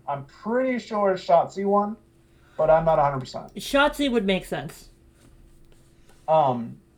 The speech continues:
Speaker 1: the other match that was on the card was Rhea Ripley
Speaker 2: Yes.
Speaker 1: teaming up with Io Shirai
Speaker 2: Yes.
Speaker 1: to face Charlotte Flair and a mystery partner, and the mystery partner was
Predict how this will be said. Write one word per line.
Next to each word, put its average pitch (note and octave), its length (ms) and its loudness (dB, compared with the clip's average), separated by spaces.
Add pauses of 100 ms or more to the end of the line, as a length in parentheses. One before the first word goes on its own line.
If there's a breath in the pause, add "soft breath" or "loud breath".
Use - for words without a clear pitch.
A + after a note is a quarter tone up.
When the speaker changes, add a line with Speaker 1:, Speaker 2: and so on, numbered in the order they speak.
(140)
Speaker 1:
the C#3+ 220 -2
other B3+ 280 4
match B2+ 440 2
that C3+ 160 6
was C3 100 2
on B2+ 140 4
the B2+ 80 -4
card B2+ 380 4
was B2+ 340 2 (300)
Rhea C4 440 2
Ripley C3+ 680 0 (120)
Speaker 2:
Yes. F#3 480 2
Speaker 1:
teaming A#3+ 360 0
up G#3+ 200 4
with F3+ 160 4 (100)
Io G3+ 180 4
Shirai C#3+ 600 4 (100)
Speaker 2:
Yes. C4+ 640 4 (1000)
Speaker 1:
to F3 140 0
face F3 520 2
Charlotte G#3+ 520 4
Flair F#3+ 420 8 (100)
and F3 140 2
a E3 100 0
mystery E3 880 -4 (140)
partner, C3 720 2
and D#3 140 -2
the E3 80 0
mystery A3+ 400 0
partner F3 500 0
was E3 520 2